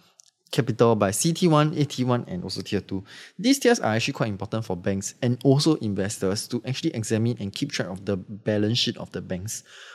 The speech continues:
whether they are able to absorb any losses should it happen, else the depositors and creditors will actually risk losing their money.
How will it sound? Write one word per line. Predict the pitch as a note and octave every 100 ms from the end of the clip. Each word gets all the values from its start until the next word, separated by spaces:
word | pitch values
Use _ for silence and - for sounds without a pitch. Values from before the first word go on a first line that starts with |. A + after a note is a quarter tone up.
| -
whether | F3 A#3
they | F3+
are | C3
able | D3+ E3
to | E3 -
absorb | G#2 C3+ -
any | A#2+ B2
losses | A2 A2 C3
should | - A2+
it | B2
happen, | B2 - D#3+ D#3+
else | B2 A2+
the | -
depositors | F#2+ G2 A2+ C#3 D#3 F3 -
and | G2+
creditors | F#2+ G2 G2+ G#2+ -
will | G2+
actually | G2 - G#2
risk | G#2 G#2
losing | G2 F#2
their | F#2
money. | E2+ F2+ F2